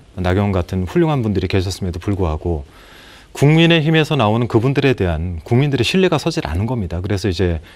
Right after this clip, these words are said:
이준석이라는 영선 후보를, 어, 당대표로 만든 것이고, 지금 저희가 이 토론을 지금 한 시간 넘게 하고 있지만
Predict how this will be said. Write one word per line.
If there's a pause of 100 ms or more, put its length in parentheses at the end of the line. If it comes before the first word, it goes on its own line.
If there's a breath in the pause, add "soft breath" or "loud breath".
(140 loud breath)
이준석이라는
영선
후보를, (440 soft breath)
어,
당대표로
만든
것이고, (460 loud breath)
지금
저희가
이
토론을
지금
한
시간
넘게
하고
있지만